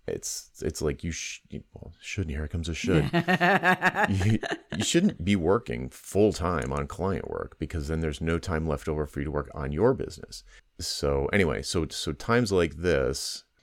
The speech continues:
Speaker 1: so that's, that happens all the time. That happens w-, if, if you're still in a model where you're doing delivery of some kind, you can get really busy with client work. And then I just know that people sometimes will start to freak out and feel like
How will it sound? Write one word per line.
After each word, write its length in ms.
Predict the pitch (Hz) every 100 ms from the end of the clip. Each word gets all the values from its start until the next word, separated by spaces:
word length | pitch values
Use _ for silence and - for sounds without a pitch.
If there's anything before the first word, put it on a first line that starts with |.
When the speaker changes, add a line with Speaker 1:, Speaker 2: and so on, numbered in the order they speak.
| _
Speaker 1:
so 140 | - 98
that's, 180 | 127 -
that 300 | - 113 156
happens 320 | 139 80 76
all 160 | 78
the 120 | 65 58
time. 340 | - 50 - -
That 140 | - 92
happens 360 | 104 101 92
w-, 220 | - 80 -
if, 360 | - 78 - -
if 140 | 82 -
you're 100 | 85
still 360 | - 120 113
in 80 | 92
a 40 |
model 320 | 82 76 71 71
where 120 | 69
you're 120 | 69
doing 380 | 67 69 67 67 _ _ _
delivery 600 | 71 65 64 64 62 65 - _ _ -
of 100 | 80
some 200 | - 76
kind, 380 | 71 69 65 69 - - - -
you 140 | 90
can 240 | - 92 95
get 180 | 92
really 160 | 73 76
busy 240 | 67 64 67
with 160 | 73
client 340 | - 69 65 65
work. 280 | 65 67 -
And 120 | 71
then 120 | 71 _ -
I 80 | 71
just 260 | 71 76
know 300 | 80 82 80
that 160 | 73 -
people 440 | 71 67 69 69 - _ _ -
sometimes 500 | - 69 80 76 71
will 100 | 67
start 300 | - 78 76
to 80 | -
freak 340 | - 71 67
out 300 | 85 76 67
and 140 | 71
feel 200 | - 71 65
like 360 | 65 64 -